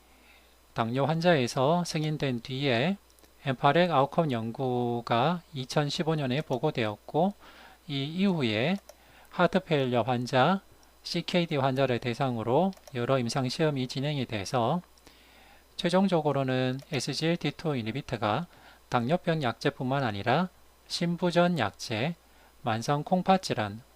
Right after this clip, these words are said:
만성 신장질환 약제로까지 적응증을 점점 넓혀가게 되었습니다. 결과적으로 이 세계적인 대가는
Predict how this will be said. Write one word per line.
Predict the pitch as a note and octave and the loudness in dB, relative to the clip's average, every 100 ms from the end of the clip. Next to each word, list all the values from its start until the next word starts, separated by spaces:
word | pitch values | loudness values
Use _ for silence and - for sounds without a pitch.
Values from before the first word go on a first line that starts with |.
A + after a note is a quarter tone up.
| _ | _
만성 | A#2 A2+ C#3+ | -4 -2 -2
신장질환 | C#3+ E3+ E3+ F#3 F3 C#3 D3+ | -2 0 2 2 2 0 2
약제로까지 | A2+ - D#3+ C#3 - A#2 - F#3 | 0 0 0 0 -2 -4 -2 -2
적응증을 | E3+ B2 C#3 C#3 C3+ C#3+ | -2 -4 -4 -4 -4 -2
점점 | C3 A2+ B2+ C3 | -2 -2 -2 0
넓혀가게 | B2 E3+ D3 B2 E3 | 0 2 2 2 0
되었습니다. | D#3+ A2 G2+ A2+ G2 A2+ F#2+ - _ - _ - _ _ _ - - _ | -2 -4 -4 -8 -6 -4 -4 -8 _ -20 _ -20 _ _ _ -20 -20 _
결과적으로 | - D3 E3 F#3 D3+ B2+ C3+ F#3 F#3 F3 | -4 0 4 4 4 2 2 2 -2 -6
이 | F3 C3+ C3 | -8 -4 -2
세계적인 | - D3 D#3 C#3 B2+ D3 | -2 -2 0 0 -2 -4
대가는 | C3+ A2 D3 C#3 G#2 B2+ | -2 0 0 0 0 -4